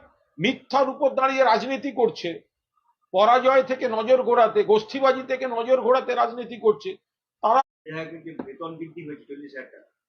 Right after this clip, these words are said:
Speaker 2: সেটা চেক তুলে নিলেন তাদের হাতে, বলছে, "যতদিন ওদের লড়াই চলবে, আমি সাহায্য করবো।"
Speaker 1: সম্পূর্ণভাবে এটি একটি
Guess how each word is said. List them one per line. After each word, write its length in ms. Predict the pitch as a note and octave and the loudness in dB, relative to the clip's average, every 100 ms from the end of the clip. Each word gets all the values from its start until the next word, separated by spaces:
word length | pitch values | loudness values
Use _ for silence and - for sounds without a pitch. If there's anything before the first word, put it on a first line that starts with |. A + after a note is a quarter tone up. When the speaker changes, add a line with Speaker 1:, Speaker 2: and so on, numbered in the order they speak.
| _ _ | _ _
Speaker 2:
সেটা 220 | C3 C#3 - | -16 -16 -14
চেক 220 | D#3 - | -14 -14
তুলে 180 | D3+ D3+ | -14 -16
নিলেন 200 | D3 C#3 | -16 -18
তাদের 280 | B2+ B2+ | -20 -18
হাতে, 200 | D3+ F#3 | -16 -16
বলছে, 260 | E3 C#3+ D#3 | -18 -18 -18
"যতদিন 420 | C3 C3+ C#3+ C#3+ | -18 -18 -16 -16
ওদের 120 | C3+ | -18
লড়াই 260 | C3 A#2+ B2+ | -18 -18 -18
চলবে, 320 | A#2+ C3 D3 F3+ | -20 -20 -20 -20
আমি 520 | _ _ A#2 A2 G#2 _ _ _ _ | _ _ -20 -20 _ _ _ _ _
সাহায্য 260 | B2+ A2+ | -20 -20
করবো।" 260 | A#2 G2 G2 _ _ _ _ _ _ _ _ _ _ _ _ _ - | -20 -20 _ _ _ _ _ _ _ _ _ _ _ _ _ _ -8
Speaker 1:
সম্পূর্ণভাবে 1000 | F#3 G#3 G#3 B3+ C4 A3+ A#3+ B3 B3+ - _ _ _ _ _ - | -6 -6 -4 -4 0 0 2 4 2 -2 _ _ _ _ _ -12
এটি 200 | F3+ G#3+ | 0 0
একটি 380 | G#3 A#3 A3+ | 0 -6 -6